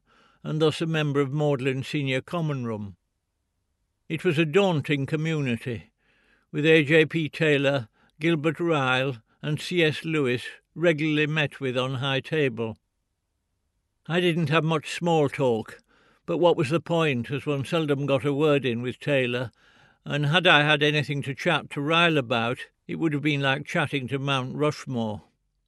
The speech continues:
The food was delicious, but meals could be a nightmare. I remember once we had mince pie,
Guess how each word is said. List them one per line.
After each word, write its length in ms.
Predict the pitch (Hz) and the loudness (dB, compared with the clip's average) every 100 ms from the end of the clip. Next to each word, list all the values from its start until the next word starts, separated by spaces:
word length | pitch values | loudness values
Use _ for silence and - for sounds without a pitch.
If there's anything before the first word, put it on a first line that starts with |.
| _ _ _ _ _ _ _ _ - | _ _ _ _ _ _ _ _ -8
The 100 | 160 | -6
food 460 | - 262 233 156 151 | -2 4 6 4 4
was 220 | 170 147 | 0 -2
delicious, 640 | 117 147 180 151 - 123 - - _ _ _ | -2 0 0 -2 -4 -6 -10 -14 _ _ _
but 180 | 143 156 | -6 -4
meals 480 | 151 214 165 131 131 | 2 4 4 2 -4
could 200 | - 151 | -6 -4
be 120 | 156 | 0
a 80 | 147 | -2
nightmare. 720 | 160 160 143 - 117 110 107 - _ _ _ _ _ _ _ - | -2 -2 -4 -4 -8 -6 -8 -14 _ _ _ _ _ _ _ -4
I 100 | 165 | 0
remember 340 | 180 208 202 | 4 6 6
once 280 | 175 160 - | 4 2 4
we 100 | 175 | 2
had 160 | 160 | 2
mince 320 | 151 165 151 - | 0 -2 -2 -4
pie, 560 | 208 196 151 139 127 | -2 2 2 2 0